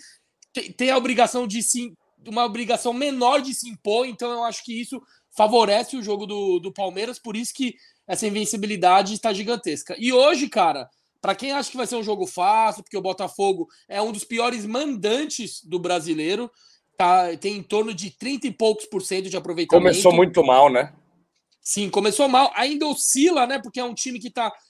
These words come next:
Speaker 1: em reformulação. Parece que cada semana aparece algum jo-, um jogador novo. Você vê a escalação do Po-, do Botafogo titular. Muitos jogadores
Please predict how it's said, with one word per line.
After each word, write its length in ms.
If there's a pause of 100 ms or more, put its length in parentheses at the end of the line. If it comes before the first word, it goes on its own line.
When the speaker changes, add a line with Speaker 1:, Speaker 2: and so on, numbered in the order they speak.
(120)
Speaker 1:
em 80
reformulação. 840
Parece 340
que 140
cada 280
semana 420
aparece 300
algum 220
jo-, 180
um 140
jogador 420
novo. 300 (300)
Você 200
vê 120
a 80
escalação 680
do 140
Po-, 300
do 340
Botafogo 460
titular. 520 (320)
Muitos 300
jogadores 600